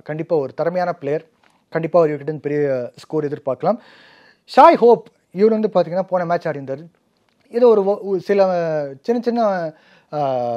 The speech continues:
ரோல் கொடுக்குறாங்க இவருக்கு வந்து. அதே போல வந்து ஒன் டவுன் ரோல் கொடுத்து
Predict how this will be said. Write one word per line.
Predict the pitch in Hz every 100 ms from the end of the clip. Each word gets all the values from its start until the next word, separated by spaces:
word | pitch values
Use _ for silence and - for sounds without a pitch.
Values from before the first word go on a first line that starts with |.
| 113
ரோல் | 135 202 208
கொடுக்குறாங்க | 160 151 156 160
இவருக்கு | 180 156 151 151
வந்து. | 143 196
அதே | 147 190
போல | 202 180
வந்து | 151 156 165 131 _ _ _ -
ஒன் | 170 285
டவுன் | 294 294 285 185
ரோல் | 208 214
கொடுத்து | 214 170 - 160 170